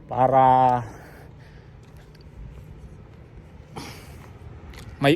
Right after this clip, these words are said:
option kung paano kumita. Ito, real talk, eh. Gagawa ka ba ng mga ganito, magpapakatanga-tanga ka kung wala kang mapapala, di ba? Siyempre,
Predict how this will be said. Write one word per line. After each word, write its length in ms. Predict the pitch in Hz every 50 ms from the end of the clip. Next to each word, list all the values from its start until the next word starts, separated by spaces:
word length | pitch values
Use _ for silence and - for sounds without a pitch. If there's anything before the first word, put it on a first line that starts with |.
| -
option 720 | 165 156 175 175 - - - 170 160 160 160 160 160 151 - - - - - - - - - - - - - - - - - - - -
kung 160 | 123 127 120
paano 320 | - 131 131 131 135 135
kumita. 640 | 127 131 135 147 160 165 175 165 - 123 123 127 131 - - - - - - - - - - - - - - - - - - - - - - - - - -
Ito, 320 | - 156 165 220 208 190
real 240 | 170 165 156 156 147
talk, 160 | - 190 -
eh. 160 | 135 123 113 - - - - - - - - - - - - - - - - - - - 143
Gagawa 480 | 147 160 165 175 180 180 180 185 180
ka 20 | 180 175
ba 80 | 180
ng 160 | 185 185 185 180
mga 220 | 175 170 175 170
ganito, 560 | 160 165 160 156 156 160 190 180 165 151 143 139
magpapakatanga-tanga 1040 | 135 127 - 147 143 147 - 143 - 147 147 - 139 143 143 139 143 139 135 135
ka 120 | 135 147 151 139 123
kung 400 | 123 127 131 127 123 120 120 117 110 104 101 - - - - 120
wala 240 | 123 127 123 127 123
kang 100 | 127 123 127
mapapala, 480 | 123 - 127 120 110 - 123 120 127 120
di 80 | 113
ba? 160 | 107 110 107 107 - - - - - - - - - - - - - - - - -
Siyempre, 640 | - - 143 139 143 139 160 156 151 139 131 123 113